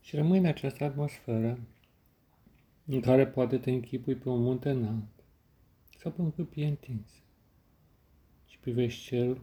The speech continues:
cum se întinde la nesfârșit în toate părțile, practic îmbrățișând întreaga zare. Și acum revii acolo unde te găsești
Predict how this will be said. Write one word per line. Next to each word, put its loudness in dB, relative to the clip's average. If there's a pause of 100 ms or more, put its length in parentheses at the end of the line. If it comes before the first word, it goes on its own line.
cum -10
se -6
întinde -4
la -4
nesfârșit -6 (320)
în -12
toate -4
părțile, -12 (2500)
practic 2 (400)
îmbrățișând -2 (840)
întreaga -2
zare. -8 (2000)
Și -10
acum 0
revii 2
acolo 0
unde -2
te -8
găsești -14